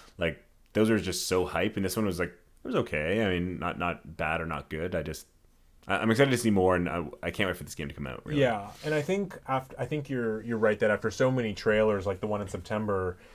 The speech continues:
Speaker 2: it does feel a little bit like, okay, we've seen a bunch of these trailers of, like, random clips of gameplay. Like, w-,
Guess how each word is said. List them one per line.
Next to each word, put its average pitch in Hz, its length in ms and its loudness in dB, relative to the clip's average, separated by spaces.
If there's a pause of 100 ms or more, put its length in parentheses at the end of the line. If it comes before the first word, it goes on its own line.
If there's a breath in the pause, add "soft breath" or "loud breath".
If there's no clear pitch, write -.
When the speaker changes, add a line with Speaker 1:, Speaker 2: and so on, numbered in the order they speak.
(160 soft breath)
Speaker 2:
it 127 140 -6
does 127 240 6
feel 127 160 4
a 113 40 4
little 113 180 4
bit 110 140 4
like, 107 160 2
okay, 151 180 2
we've 123 240 0
seen 175 280 -4
a 156 140 -2
bunch 127 360 0
of 117 60 0
these 113 180 -2
trailers 107 380 4
of, 101 40 0
like, 101 140 0
random 101 460 -2
clips - 440 -8
of 92 140 -6
gameplay. 113 760 -2
Like, 117 180 0
w-, 139 640 -14